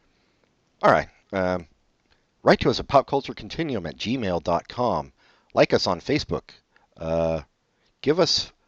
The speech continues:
five stars on iTunes, and write a review if you feel like it. And most importantly,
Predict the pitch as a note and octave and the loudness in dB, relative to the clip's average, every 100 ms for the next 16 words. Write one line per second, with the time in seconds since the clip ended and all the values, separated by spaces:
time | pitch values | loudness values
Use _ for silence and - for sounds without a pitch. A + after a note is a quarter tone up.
0 | _ _ - D3 F3+ - - F3 F#2+ C#2+ | _ _ 2 2 2 0 4 4 4 0
1 | - - - F2 F2+ G2 F#2+ - D#2 B1 | -8 -12 -8 -6 -4 -4 -4 -8 -12 -14
2 | - - _ _ _ - G3 E2+ E2 E2 | -12 -12 _ _ _ -6 -2 0 0 -4
3 | D2+ G2 C#2+ - _ - D2 - A#2 D#2 | -6 -8 -10 -14 _ -20 -20 -12 -10 -8
4 | C2 D2 - _ _ _ _ _ _ _ | -8 -12 -18 _ _ _ _ _ _ _
5 | - - - C#2 C#2+ C#2+ G#2+ C3 C#3 - | -18 -18 -16 -16 -16 -10 -8 -6 -8 -6
6 | D3 - D3 C#3+ | -6 -6 -8 -12